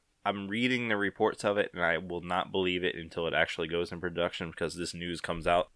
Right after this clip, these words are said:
every few years. He-Man apparently <laughs> is going to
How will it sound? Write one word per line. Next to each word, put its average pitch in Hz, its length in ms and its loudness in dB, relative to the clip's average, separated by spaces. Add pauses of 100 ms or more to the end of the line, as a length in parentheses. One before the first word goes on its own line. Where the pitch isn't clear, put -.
every 135 340 10
few 117 280 -2
years. 120 540 -4
He-Man 170 520 0
apparently 123 600 4 (100)
<laughs> - 100 -10
is 104 240 0
going 107 300 0
to 98 680 0